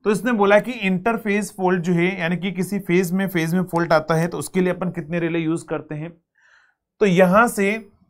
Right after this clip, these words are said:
अगर मान लो इन दोनों फेज के बीच में फॉल्ट आ गया, मान लो ये दोनों आपस में टच हो गए, अगर ये दोनों टच हो जाते हैं, ध्यान रखना, अगर ये दोनों फेज अगर टच होंगे,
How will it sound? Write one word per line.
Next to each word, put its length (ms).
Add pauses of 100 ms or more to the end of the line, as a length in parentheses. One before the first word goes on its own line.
(200)
अगर 280
मान 260
लो 220
इन 240
दोनों 240
फेज 260
के 160
बीच 180
में 100
फॉल्ट 300
आ 60
गया, 160
मान 200
लो 80
ये 100
दोनों 220
आपस 280
में 140
टच 240
हो 80
गए, 160 (800)
अगर 260
ये 320
दोनों 340 (120)
टच 180
हो 80
जाते 320
हैं, 320 (200)
ध्यान 180
रखना, 360 (400)
अगर 260
ये 240
दोनों 280
फेज 340
अगर 140 (120)
टच 200
होंगे, 260